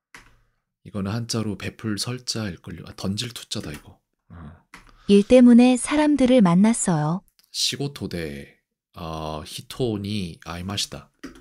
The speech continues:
Speaker 2: 시고토 대 히토니 아이마시다.
Speaker 1: 이것도
Speaker 2: 시고토 대 히토니
Speaker 1: 슬슬
Speaker 2: 아이-
Speaker 1: 되고 있고요. 친구의 지원 덕분에 새로운 기술을 습득할 수 있었습니다.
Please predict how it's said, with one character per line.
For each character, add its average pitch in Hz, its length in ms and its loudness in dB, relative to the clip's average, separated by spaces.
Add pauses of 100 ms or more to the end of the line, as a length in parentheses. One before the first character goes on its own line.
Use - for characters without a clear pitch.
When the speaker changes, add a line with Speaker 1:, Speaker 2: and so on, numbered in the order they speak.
(120)
Speaker 2:
시고토 269 460 2
대 277 100 2
히토니 277 380 2
아이마시다. 247 720 0
Speaker 1:
이것도 92 140 -12
Speaker 2:
시고토 226 360 2
대 240 80 2
히토니 233 280 2
Speaker 1:
슬슬 240 180 6
Speaker 2:
아이- 233 120 2 (220)
Speaker 1:
되고 92 220 -6
있고요. 85 560 -10
친구의 135 340 -8
지원 110 260 -6
덕분에 92 360 -10
새로운 127 320 -8
기술을 104 280 -8
습득할 - 500 -10
수 - 140 -8
있었습니다. 82 680 -4